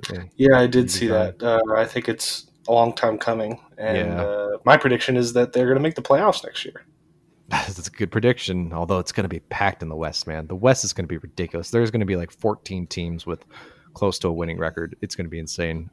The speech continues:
Speaker 1: Um, but yeah, I
Speaker 2: Yeah,
Speaker 1: agree.
Speaker 2: the, yeah.
Speaker 1: I think the Doncic Bagley thing was the straw that broke the camel's back. Like, how do you mess that up? Literally nobody except for Sacramento thought that was the play to take Bagley.
Speaker 2: Mm-hmm.
Speaker 1: Like,
Speaker 2: Yeah.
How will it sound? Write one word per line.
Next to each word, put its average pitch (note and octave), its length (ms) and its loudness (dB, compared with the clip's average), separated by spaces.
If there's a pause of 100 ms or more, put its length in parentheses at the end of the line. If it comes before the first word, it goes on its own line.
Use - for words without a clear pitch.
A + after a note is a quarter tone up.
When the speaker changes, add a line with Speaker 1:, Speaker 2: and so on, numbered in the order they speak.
Speaker 1:
Um, F2 400 -4 (100)
but A#2 120 10
yeah, G#2+ 140 6
I - 20 6
Speaker 2:
Yeah, A2+ 140 6
Speaker 1:
agree. G#2+ 280 -2
Speaker 2:
the, B2 100 -2 (540)
yeah. F2+ 140 -8 (580)
Speaker 1:
I G#2 80 0
think A2 160 0
the G2 80 -2 (160)
Doncic G2+ 440 0
Bagley F2 300 -2
thing E2+ 240 -6
was F2 140 -6
the E2 100 -14
straw E2+ 220 -4
that E2 200 -10
broke E2 200 -6
the - 40 -14
camel's D#2+ 280 -8
back. E2 340 -2 (180)
Like, F2 260 -10 (340)
how B2+ 120 8
do B2 60 8
you A#2 100 4
mess G2+ 200 2
that E2+ 200 -2
up? G2 220 -2 (540)
Literally B2+ 320 8
nobody A2 560 4
except G#2 260 0
for F#2+ 80 -4
Sacramento F2+ 580 -2
thought F#2 260 -4
that F2+ 120 -2
was F2 120 -10
the F2+ 120 -14
play F2+ 340 -6 (300)
to - 120 -18
take E2 180 -6 (180)
Bagley. G2 360 0
Speaker 2:
Mm-hmm. A2 140 -8 (540)
Speaker 1:
Like, A2+ 160 6
Speaker 2:
Yeah. G#2+ 200 0